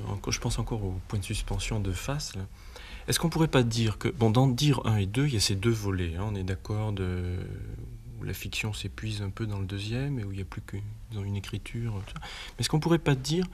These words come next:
qu'il n'y a pas de progression, euh, linéaire, euh, chez Daniel Colobert de, de la fiction ? C'est-à-dire qu'en fait, le livre, on pourrait très bien le lire à l'envers, euh,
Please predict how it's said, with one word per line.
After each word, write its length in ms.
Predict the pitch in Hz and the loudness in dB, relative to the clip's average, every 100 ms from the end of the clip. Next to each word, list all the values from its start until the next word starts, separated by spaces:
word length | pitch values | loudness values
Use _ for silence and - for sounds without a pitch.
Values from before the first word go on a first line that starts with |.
| - - - | -8 -14 -4
qu'il 120 | 135 | 0
n'y 40 | |
a 20 | - | 2
pas 80 | |
de 60 | 170 | 0
progression, 720 | - 139 127 123 - 143 139 | 2 0 2 2 2 4 4
euh, 260 | 120 113 107 | 4 2 2
linéaire, 680 | 107 120 123 107 110 110 107 | 2 4 4 6 4 2 -2
euh, 120 | 98 | -2
chez 140 | 98 107 | -2 -2
Daniel 240 | 101 104 | 0 -2
Colobert 500 | 98 98 95 101 101 | -2 -4 -2 0 0
de, 300 | 95 98 98 101 | 0 -2 -2 -2
de 120 | 107 101 | -2 -2
la 60 | |
fiction ? 520 | 101 107 - - 101 104 - - - | -2 -2 -2 0 0 -2 -10 -12 -8
C'est-à-dire 160 | - 117 | 0 4
qu'en 100 | 123 | 4
fait, 240 | 117 156 | 4 2
le 80 | 123 | 4
livre, 300 | 117 143 143 | 6 4 4
on 80 | 110 | 2
pourrait 180 | 101 113 | 2 0
très 140 | - | 0
bien 120 | 113 120 | 2 4
le 60 | |
lire 160 | 113 110 | 4 4
à 60 | |
l'envers, 560 | 101 98 95 120 117 101 | 2 2 2 2 0 -2
euh, 180 | 95 | -2